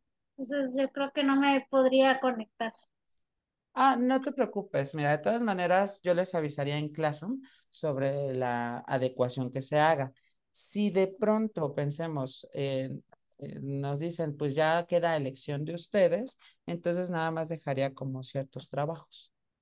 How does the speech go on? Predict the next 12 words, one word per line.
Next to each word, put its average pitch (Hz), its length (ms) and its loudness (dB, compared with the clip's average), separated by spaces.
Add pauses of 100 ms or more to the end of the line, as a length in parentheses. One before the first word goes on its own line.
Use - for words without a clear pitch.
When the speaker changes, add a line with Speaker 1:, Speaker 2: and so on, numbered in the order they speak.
(180)
Speaker 2:
que, 147 240 2
que 147 100 -4
sabemos 147 440 2
que 156 100 -10
se - 540 -8
hacen 131 300 0
durante 120 360 -6
toda 117 300 -4
la 127 140 -8
semana. 156 380 -10 (4000)
Speaker 1:
Ah, 262 140 -2
ok. - 280 -8